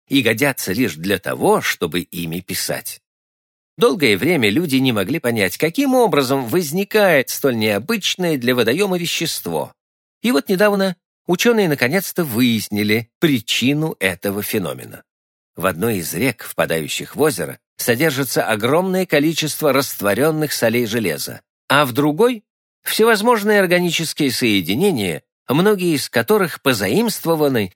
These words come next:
из расположенных в речной долине торфяных болот.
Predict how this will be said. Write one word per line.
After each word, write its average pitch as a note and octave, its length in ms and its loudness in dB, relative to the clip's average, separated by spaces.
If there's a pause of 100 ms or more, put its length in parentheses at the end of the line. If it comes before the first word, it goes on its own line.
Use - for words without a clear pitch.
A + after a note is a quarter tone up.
(100)
из B2+ 200 0
расположенных C3 840 0
в F#2 40 -4
речной F#2+ 380 -2
долине E3+ 600 0 (180)
торфяных G2+ 500 -2
болот. D2 400 -6